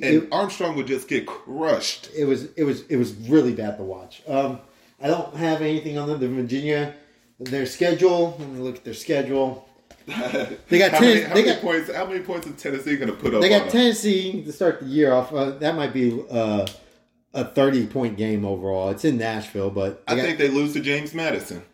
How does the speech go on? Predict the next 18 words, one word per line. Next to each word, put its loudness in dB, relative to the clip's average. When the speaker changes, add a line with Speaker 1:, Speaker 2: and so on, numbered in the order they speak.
Speaker 1:
That's -4
how 0
down -4
I -8
am -10
on -10
them. -14
Speaker 2:
Uh, -2
I 0
don't 2
know 2
where 8
they 6
get -2
their -2
three -2
wins -2
from. -8